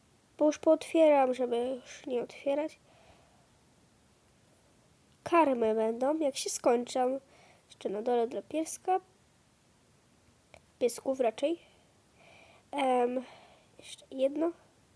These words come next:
Dobra. Y, jeszcze coś by dodać. O, lampy, no. Tam.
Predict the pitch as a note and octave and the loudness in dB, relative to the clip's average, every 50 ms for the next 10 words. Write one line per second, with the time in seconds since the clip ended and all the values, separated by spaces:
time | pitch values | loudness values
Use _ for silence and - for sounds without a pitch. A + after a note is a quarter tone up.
0 | _ _ _ _ _ _ _ _ _ _ _ _ _ _ _ _ _ _ _ _ | _ _ _ _ _ _ _ _ _ _ _ _ _ _ _ _ _ _ _ _
1 | _ _ _ _ _ _ _ _ - A#3 A3+ A#3 A#3 A#3+ B3 B3 - - _ _ | _ _ _ _ _ _ _ _ 0 4 4 4 4 4 2 0 0 -4 _ _
2 | - - - _ _ - - - - _ _ _ _ _ _ _ _ - D4 D4 | -20 -20 -20 _ _ -20 -20 -20 -20 _ _ _ _ _ _ _ _ 0 2 2
3 | C#5+ C#4+ C#4+ D4+ D4+ D4 C#4 C4 - _ _ _ _ _ - D#4 F4+ F4+ F4 - | 2 2 2 0 -4 -6 -12 -16 -20 _ _ _ _ _ -2 0 0 0 0 -4
4 | - - - - D4+ - - D4 C#4 C4 B3+ A#3+ B3+ A#3+ A3+ B3 C#4+ D#4+ D#4+ E4+ | -10 -8 -6 -4 -4 -2 0 -2 -2 -2 -4 -2 -2 -2 0 2 0 2 2 2
5 | E4 D#4+ - - C#4+ C4+ C4 C4 B3+ B3 A#3 A3 - - A3+ A3 A3 G#3+ A3 D#4+ | 0 2 4 6 8 8 10 10 8 6 4 2 -2 -4 -2 2 2 2 2 2
6 | - - _ _ _ _ _ _ _ _ _ _ _ _ _ _ _ - - - | -2 -8 _ _ _ _ _ _ _ _ _ _ _ _ _ _ _ -20 -20 -20
7 | - - - - - - - - - - _ _ _ _ _ _ _ _ _ _ | -20 -20 -20 -20 -20 -20 -20 -20 -20 -20 _ _ _ _ _ _ _ _ _ _
8 | _ _ _ _ _ _ _ _ _ _ _ _ _ F#4+ F4+ E4 E4 E4 E4 D#4+ | _ _ _ _ _ _ _ _ _ _ _ _ _ 0 2 4 4 4 4 4
9 | D#4+ D#4+ E4 | 4 2 0